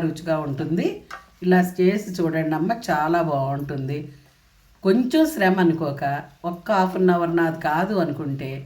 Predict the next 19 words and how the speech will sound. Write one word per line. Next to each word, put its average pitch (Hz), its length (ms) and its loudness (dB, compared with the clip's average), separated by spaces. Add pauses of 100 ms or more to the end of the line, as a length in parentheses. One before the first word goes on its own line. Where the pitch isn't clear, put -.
(280)
ఈ 175 40 -2 (100)
పచ్చడి 190 360 -4 (100)
రెడీ 147 200 0 (100)
అవుతుంది. 123 420 -6 (560)
దోశల్లోకి 175 720 4
కానీ, 226 340 0 (920)
చపాతీలోకి 180 760 2
కానీ, 220 260 -2 (160)
రొట్టె, 185 260 0 (100)
జొన్న 185 300 4
రొట్టెల్లో 180 440 2 (140)
కానీ, 175 220 2 (100)
అన్నంలో 190 460 0 (160)
కానీ, 160 240 0
దేనికైనా 151 560 -4
బాగుంటుంది. 120 600 -4 (600)
ఇలా 220 160 4 (120)
మూత 240 220 2 (120)
పెట్టి 175 260 0